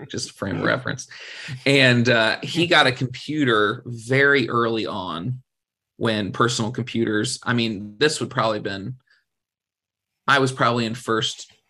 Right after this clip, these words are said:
Speaker 2: second grade. So, like, ninety-five, ninety-six-ish.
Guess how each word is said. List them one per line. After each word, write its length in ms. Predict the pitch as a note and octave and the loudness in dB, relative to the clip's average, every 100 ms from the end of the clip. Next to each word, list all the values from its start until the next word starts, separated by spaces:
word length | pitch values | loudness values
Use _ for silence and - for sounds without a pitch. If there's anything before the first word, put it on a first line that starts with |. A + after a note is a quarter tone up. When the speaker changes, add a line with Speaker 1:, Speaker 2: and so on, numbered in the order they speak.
| - | -8
Speaker 2:
second 400 | - A2+ - - | -4 -4 -4 -8
grade. 480 | F#2 G2+ G#2 B2+ B2+ _ _ _ _ _ | -6 -4 -4 -4 -8 _ _ _ _ _
So, 240 | - A2+ G#2 | -4 0 2
like, 400 | F#2+ F2+ - - _ _ _ _ _ _ _ _ _ _ _ _ _ _ _ _ | 2 -2 -4 -14 _ _ _ _ _ _ _ _ _ _ _ _ _ _ _ _
ninety-five, 760 | B2 A2 A2 B2 - G#1 A1 - | -4 -4 -2 -4 -2 0 0 -2
ninety-six-ish. 1500 | A1+ - - - C2 - - - - - B2 B2+ - - | -4 -4 -4 -2 -2 -4 -12 -14 -8 -2 0 0 -4 -8